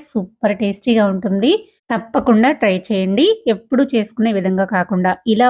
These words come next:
ఒకసారి చేయండి, చాలా బాగుంటుంది. వేడివేడి అన్నంలోకి ఒక స్పూన్ నెయ్యి వేసేసుకొని ఇలా పచ్చడితో తిన్నామంటే ముద్దలు ముద్దలు పచ్చడితోనే తింటారండి, అంత టేస్టీగా ఉంటుంది. తప్పకుండా ట్రై చేసి మీకు ఎలా వచ్చిందో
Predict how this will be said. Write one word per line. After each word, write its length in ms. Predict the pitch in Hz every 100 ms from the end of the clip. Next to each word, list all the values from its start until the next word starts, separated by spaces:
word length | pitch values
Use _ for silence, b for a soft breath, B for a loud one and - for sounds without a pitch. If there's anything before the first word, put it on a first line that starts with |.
| 233
ఒకసారి 480 | 233 - 196 196 339 440 _ -
చేయండి, 400 | 240 202 196 220 415 - _ _ -
చాలా 320 | 226 196 208 220
బాగుంటుంది. 560 | 208 190 190 185 180 208 381 427 - 190
వేడివేడి 420 | 190 190 190 202
అన్నంలోకి 540 | 185 185 185 180 175 196 190 196
ఒక 140 | 240
స్పూన్ 260 | - 220 214
నెయ్యి 160 | 190 190
వేసేసుకొని 560 | 190 190 185 _ 185 185 180
ఇలా 120 | 175 180
పచ్చడితో 400 | 185 - 196 214 208
తిన్నామంటే 560 | 190 190 185 185 180 359 523 b b b b _ 226
ముద్దలు 260 | 190 202 196
ముద్దలు 240 | 190 269 247
పచ్చడితోనే 460 | 214 226 208 214 220 202
తింటారండి, 500 | 190 190 185 202 302 - -
అంత 320 | 185 185 175 214 185
టేస్టీగా 480 | 196 202 - 240 214 190
ఉంటుంది. 340 | 190 196 247 392 _ 233
తప్పకుండా 560 | - 254 - 240 247 269
ట్రై 160 | 220 196 185
చేసి 320 | 214 190 - 427 b b b 254
మీకు 140 | 262 254
ఎలా 100 | 247
వచ్చిందో 360 | 240 240 240 262